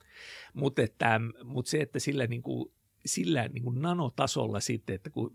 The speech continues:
valjastetaan kvanttimekaniikka avuksi, niin sit pystytäänkin tekemään, tekemään niinku, ainakin nyt nykykäsityksen myk-, mukaan, niin tietyn tyyppisiä laskutoimituksia voidaan tehdä ajassa, joka on aivan niinku siis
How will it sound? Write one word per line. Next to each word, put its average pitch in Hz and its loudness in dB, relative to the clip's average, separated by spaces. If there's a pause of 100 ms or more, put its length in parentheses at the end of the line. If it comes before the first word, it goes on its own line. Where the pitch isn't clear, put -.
valjastetaan 139 -2
kvanttimekaniikka 120 -2
avuksi, - -4
niin 107 -4
sit - -12
pystytäänkin 123 -4
tekemään, 110 -2 (380)
tekemään 123 0
niinku, 117 -6 (120)
ainakin 127 -4
nyt 165 -4 (100)
nykykäsityksen 139 -4
myk-, 127 -6
mukaan, 123 -4
niin 120 -4
tietyn 147 -2
tyyppisiä 131 -2
laskutoimituksia 113 -4
voidaan 120 -4
tehdä 120 -2 (580)
ajassa, 131 0
joka 110 -4
on 113 -4
aivan 123 2
niinku 104 -4
siis - 2